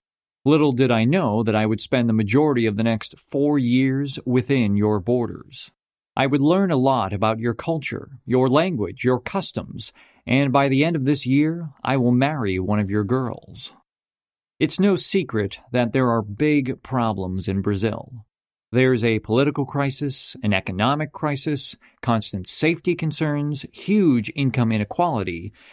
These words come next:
and now with the outbreak of Zika, apparently a health crisis. Over the years, I have met many Brazilians who have asked me, "Why? Why is Brazil so screwed up?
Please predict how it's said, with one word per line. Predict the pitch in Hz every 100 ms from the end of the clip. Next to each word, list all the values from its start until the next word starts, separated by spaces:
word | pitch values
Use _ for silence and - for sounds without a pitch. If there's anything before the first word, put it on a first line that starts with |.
| - -
and | 120 127
now | 147 147 151
with | 135
the | 127
outbreak | 123 117 120 113
of | 107
Zika, | 98 202 208 - - 104 - -
apparently | 120 - 147 147 120 120 120 113
a | 104
health | 87 120 131 -
crisis. | - - - - 117 - - - _ _ _ _ _ _ _
Over | 156 170 190
the | 147
years, | 127 175 123 101 98 - -
I | 135
have | 131
met | 127 139 127
many | 123 143 185 208
Brazilians | 127 127 104 135 139 98 101
who | 120
have | 120
asked | 123 160 156 -
me, | 104 95 95 98 _
"Why? | - 113 143 196 123 - - _ _ _ _
Why | 120 143 214
is | 233 175 156
Brazil | 139 147 110 160 151 120
so | 127 143 143
screwed | 143 - 160 156
up? | 208 160 -